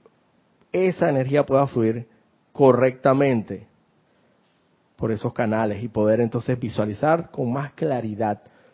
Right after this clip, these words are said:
todo, ya sea nuestro plan divino de perfección, principalmente nuestro plan divino de perfección, el com-, la comprensión de estas leyes. Esto es muy importante, porque si tú limpias esos canales, tú vas a lograr una mayor comprensión, una mayor iluminación,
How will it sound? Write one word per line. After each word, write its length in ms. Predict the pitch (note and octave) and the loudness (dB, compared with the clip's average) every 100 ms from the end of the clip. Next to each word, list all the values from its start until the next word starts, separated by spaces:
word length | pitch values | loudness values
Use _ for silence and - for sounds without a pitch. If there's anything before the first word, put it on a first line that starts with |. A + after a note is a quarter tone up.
| _ _ _ _ _ _ - | _ _ _ _ _ _ 2
todo, 460 | C3+ B2+ G#2+ G2 | 6 6 4 -2
ya 160 | A2+ G#2 | -8 -8
sea 160 | - G#2+ | -6 -6
nuestro 260 | F#2+ G#2 | -8 -10
plan 300 | F#2+ A2 A#2 | -8 -6 -2
divino 340 | A#2+ A2+ A#2+ A#2+ | -2 0 0 0
de 120 | A#2 | -2
perfección, 420 | A#2+ A#2 A2+ A#2+ | -4 -4 -4 -4
principalmente 640 | E3 E3 D3+ D#3+ D#3+ D#3 | -4 -4 -2 0 0 0
nuestro 220 | D#3 C3+ A#2 | -2 -4 -4
plan 200 | A#2 A#2 | -2 -2
divino 200 | A2+ A#2 | -2 -2
de 60 | |
perfección, 500 | A2 G2+ G#2 A#2 G#2 - - - _ | -4 -6 -6 -4 -6 -8 -20 -20 _
el 240 | A2 G#2+ - | -8 -6 -4
com-, 200 | A2+ G#2 - | -6 -6 -6
la 120 | G2+ | -4
comprensión 640 | A2 G2+ G#2+ F#2+ A2+ A#2 | -4 -4 -6 -4 -2 -2
de 80 | A2+ | -4
estas 280 | - A#2+ A#2 | -8 -8 -4
leyes. 560 | A2+ B2+ A2+ G2 - - | -2 -2 -4 -10 -14 -14
Esto 200 | A2 B2 | -6 -4
es 40 | |
muy 180 | B2 D#3+ | -2 0
importante, 680 | C#3 A2+ G2+ A2+ A#2 G2+ G2 - - _ | 0 -2 -4 -2 -2 -4 -10 -16 -20 _
porque 260 | - G#2+ A#2 | -10 -6 -6
si 160 | A#2+ | -6
tú 400 | G#2+ - G3 G3+ - | -4 4 4 4 0
limpias 480 | C#3+ E3+ E3 C#3 C3 | 0 0 0 -2 0
esos 200 | D#3 - | -2 -2
canales, 680 | B2 A#2+ C3 A#2 C#3 - _ _ _ _ | -2 0 0 0 -4 -10 _ _ _ _
tú 140 | - A2 | -8 -6
vas 120 | B2+ | -2
a 60 | C3+ | 0
lograr 320 | A#2 A#2 A#2+ | 0 2 2
una 160 | C3+ | 2
mayor 400 | B2+ A2 A#2 C3 | 0 2 2 2
comprensión, 540 | B2+ B2 A2 G#2+ A#2+ A#2 | 2 -2 -2 -4 -2 -2
una 140 | A#2+ | 0
mayor 380 | A#2 G#2+ A#2+ B2+ | -2 0 0 0
iluminación, 1120 | D3 B2 A#2+ A2 A2 G2 F#2 - B2 A#2 G2+ | -2 0 0 -2 -4 -6 -8 -4 0 0 -2